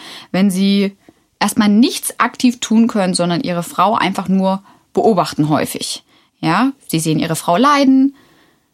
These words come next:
und können einfach den Schmerz ja der Partnerin nicht abnehmen. Ja, und je länger die Geburt dann dauert, man das auch aushalten muss, um diese Hilflosigkeit, nichts aktiv tun zu können,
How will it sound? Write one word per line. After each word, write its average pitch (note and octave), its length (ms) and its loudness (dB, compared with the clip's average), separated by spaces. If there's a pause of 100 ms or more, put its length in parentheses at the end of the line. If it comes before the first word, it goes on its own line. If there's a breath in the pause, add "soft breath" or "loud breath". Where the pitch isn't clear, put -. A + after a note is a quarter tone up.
(140)
und F#3+ 180 -2 (420)
können D4+ 220 0
einfach B3+ 220 0
den C4+ 160 2
Schmerz G#4 340 0
ja F#3 140 0
der E3 100 2
Partnerin D#3 720 0
nicht G3 320 0
abnehmen. D3 720 2 (360 loud breath)
Ja, F3+ 240 0
und F#3 420 -2
je E3+ 320 0
länger A3 440 2
die A3 100 0
Geburt F3+ 340 0
dann D#3 140 2
dauert, D4 500 2
man D#3 140 -2
das D#3+ 200 -6
auch - 160 -8
aushalten G#3+ 640 0
muss, F#3 380 -2 (500 loud breath)
um E3 320 2
diese E3+ 200 -2
Hilflosigkeit, G3 760 0
nichts C#4+ 280 2
aktiv - 360 -4
tun D4+ 240 2
zu F3 140 -4
können, F#3 440 0